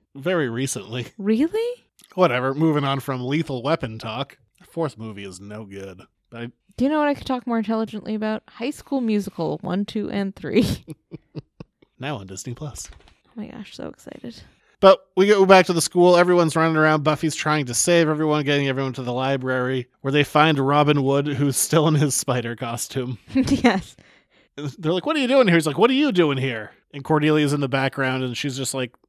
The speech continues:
Speaker 1: "So Buffy's a slayer, Xander's a vampire, and we're all gonna die." Fantastic.
Speaker 2: And then she's like, "I really enjoy your commitment to Halloween, sweetie, but bats don't have tails."
Speaker 1: I also like that Cordelia is dressed as a cat yet again, just like she was in season two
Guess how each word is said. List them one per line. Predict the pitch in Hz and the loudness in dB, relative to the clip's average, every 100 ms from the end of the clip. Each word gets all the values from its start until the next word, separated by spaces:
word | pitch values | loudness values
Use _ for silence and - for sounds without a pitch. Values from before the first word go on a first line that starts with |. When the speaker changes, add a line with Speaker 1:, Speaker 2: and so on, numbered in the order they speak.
| - | -12
Speaker 1:
"So | 135 | -6
Buffy's | 131 147 147 139 | -2 -2 -2 -4
a | |
slayer, | - 139 135 135 | -2 0 2 2
Xander's | 131 131 127 123 | 0 -2 -4 -4
a | |
vampire, | 120 123 113 127 123 | -4 -6 -4 -4 -4
and | 120 120 | -4 -6
we're | 123 | -6
all | 120 | -6
gonna | 120 113 | -8 -10
die." | 110 110 104 107 _ _ - - - | -8 -8 -10 -14 _ _ -20 -20 -2
Fantastic. | 170 165 160 156 151 143 123 127 110 101 104 101 - - | 2 2 2 2 0 0 -4 -6 -8 -10 -10 -14 -16 -8
Speaker 2:
And | 233 220 | -4 -2
then | 202 214 | -2 -4
she's | - 233 208 | -6 -10 -6
like, | 196 190 - _ _ 214 | -8 -8 -14 _ _ -6
"I | 214 | -4
really | 202 208 208 | -2 -2 -2
enjoy | 220 214 214 | -4 -6 -6
your | 208 202 | -4 -6
commitment | - 208 196 - 208 226 - _ - | -8 -8 -8 -6 -6 -8 -10 _ -8
to | 202 | -4
Halloween, | 202 196 190 175 180 | -2 -4 -4 -8 -10
sweetie, | 196 - 226 233 254 269 | -12 -10 -8 -6 -6 -2
but | 214 190 175 - _ _ | 2 2 0 -4 _ _
bats | 214 196 - | -2 -2 -2
don't | 202 | -4
have | 214 185 | -4 -4
tails." | 202 147 - - - _ _ _ _ | -4 -4 -4 -10 -20 _ _ _ _
Speaker 1:
I | - | 0
also | 160 170 | 2 4
like | 139 131 | 2 2
that | 120 - | -2 -2
Cordelia | 139 135 135 135 127 | 0 2 2 2 0
is | 123 | -2
dressed | 135 131 127 | -4 -4 -6
as | 113 | -10
a | |
cat | - - 139 - | -6 -2 -2 -2
yet | 110 170 180 | 0 2 4
again, | 160 165 123 123 | 4 4 2 -4
just | 135 139 | -6 -6
like | 131 | -4
she | 139 | -2
was | 131 120 | -2 -4
in | 113 | -8
season | - 131 117 117 | -8 -6 -6 -10
two | 120 104 | -10 -12